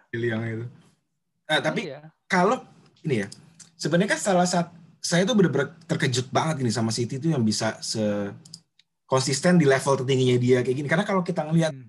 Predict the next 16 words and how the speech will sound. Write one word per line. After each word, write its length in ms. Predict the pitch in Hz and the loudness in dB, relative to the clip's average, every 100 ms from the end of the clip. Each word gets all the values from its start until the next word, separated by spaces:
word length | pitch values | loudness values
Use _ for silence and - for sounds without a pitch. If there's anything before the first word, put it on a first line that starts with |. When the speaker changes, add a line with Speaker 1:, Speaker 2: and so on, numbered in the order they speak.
| _ | _
Speaker 1:
semua 180 | - 110 | -6 -4
liga, 380 | 120 131 123 107 | -4 -4 -4 -4
semua 360 | - 113 113 127 | -6 -8 -4 -6
klub, 220 | - 107 90 _ _ _ | -6 -10 -12 _ _ _
pasti 300 | - 160 196 | -2 -2 -2
ada 240 | 160 165 208 | 0 2 2
momen 340 | 175 147 202 | 2 2 -2
ketika 280 | 190 - 196 170 - _ | -4 -4 -2 -2 -4 _
klub 160 | 147 147 | -8 -4
itu 120 | 180 | -2
turun. 360 | 175 117 95 92 _ _ _ _ _ _ _ _ _ _ _ _ - | -2 -4 -6 -8 _ _ _ _ _ _ _ _ _ _ _ _ -18
Speaker 2:
Ya. 380 | 139 143 143 - _ | -12 -8 -10 -12 _
Speaker 1:
Kita 300 | - 139 160 190 | -18 -6 -2 0
tahu 140 | 175 | 2
situasinya 540 | 196 170 143 - 143 | 0 0 -2 -2 -4
kan 120 | 180 | -2